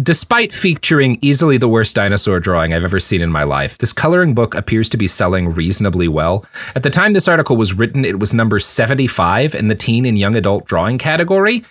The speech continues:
That's potentially s-, decent money. That's not low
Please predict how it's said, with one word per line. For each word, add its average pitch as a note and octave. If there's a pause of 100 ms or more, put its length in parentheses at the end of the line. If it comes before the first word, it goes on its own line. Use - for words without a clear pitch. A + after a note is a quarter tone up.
(360)
That's A3+
potentially D#3
s-, - (180)
decent C3
money. A#2 (240)
That's G3+
not D4
low C#3